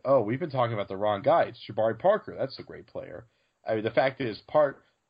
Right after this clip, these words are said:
Parker has always been compared to Melo, and Wiggins has always been compared to T-Mac.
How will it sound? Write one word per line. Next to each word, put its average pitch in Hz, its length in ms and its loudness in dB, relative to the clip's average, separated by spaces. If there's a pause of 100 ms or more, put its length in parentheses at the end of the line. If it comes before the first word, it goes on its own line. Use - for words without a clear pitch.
(200)
Parker 170 420 0
has 135 120 -2
always 123 200 2
been 120 140 -8
compared 110 380 -8
to 107 80 -10
Melo, 98 580 -2 (240)
and 95 280 -6
Wiggins 98 300 -4
has 92 120 -12
always 92 260 -4
been 90 160 -10
compared 90 380 -8
to 78 40 -12
T-Mac. 90 720 -6